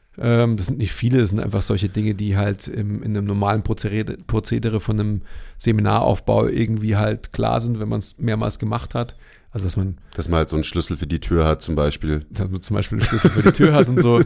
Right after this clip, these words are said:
Speaker 2: <laughs>
Speaker 1: dass man nicht irgendwie Schweißausbrüche bekommt, weil, äh, man irgendwie denkt, so: "Scheiße."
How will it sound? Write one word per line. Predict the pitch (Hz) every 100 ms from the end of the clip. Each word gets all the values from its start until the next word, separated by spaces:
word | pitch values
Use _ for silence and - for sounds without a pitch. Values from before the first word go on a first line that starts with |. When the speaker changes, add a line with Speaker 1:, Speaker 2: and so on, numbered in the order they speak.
| -
Speaker 2:
<laughs> | 170 -
Speaker 1:
dass | 113 104
man | 110
nicht | 113 147
irgendwie | 131 107 104
Schweißausbrüche | - 117 113 113 - 104
bekommt, | 104 113 117 117 98
weil, | 107 113 -
äh, | 113 110
man | 107 113
irgendwie | 113 110
denkt, | 113 107 101
so: | 104
"Scheiße." | - 113 113 117